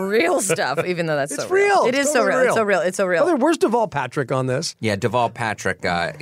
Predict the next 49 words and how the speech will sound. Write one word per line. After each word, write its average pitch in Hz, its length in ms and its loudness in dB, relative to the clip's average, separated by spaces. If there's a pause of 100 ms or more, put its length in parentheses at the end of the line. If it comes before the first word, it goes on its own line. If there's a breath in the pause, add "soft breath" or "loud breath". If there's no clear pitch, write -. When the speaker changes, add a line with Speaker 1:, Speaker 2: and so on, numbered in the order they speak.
(140)
Speaker 3:
he 120 180 -4
has 110 180 0
as 101 140 -6
much 104 220 -4
support - 360 -4
to 87 60 -6
get 92 160 0
on 90 140 -2
this 85 180 -2
list 92 220 -2
as 85 100 -4
he 82 120 -6
did, 82 340 -2
uh, 80 220 -6
people 87 360 -2
that 80 140 -4
came 85 240 -4
to 80 80 2
his 80 160 -2
Morehouse 82 400 -2
College, 78 600 -4
um, 71 280 -6 (760 loud breath)
uh, 71 260 -10
Speaker 1:
It 262 80 0
was 254 100 2
a 110 40 2
Speaker 3:
rally. - 100 -2
Speaker 1:
scheduling - 420 0
Speaker 2:
Soon. - 80 -8
Speaker 1:
conflict. 117 460 -8
Speaker 2:
Too 127 80 -2
Speaker 1:
It 127 120 0
was 127 140 0
Speaker 2:
soon, 113 300 0
Speaker 1:
a - 20 -2
Speaker 2:
Aaron. 95 80 -4
Speaker 1:
scheduling 92 320 -6
Speaker 3:
Scheduling 98 580 -2
conflict. - 300 -12
Speaker 1:
It - 20 -2
was 196 120 -2
a 214 120 -8
scheduling 180 260 -2
conflict. 123 320 -4
Let's 151 140 -2
be 175 120 -4
nice. - 320 -8 (400 loud breath)
Okay, 240 220 -2
so 240 680 2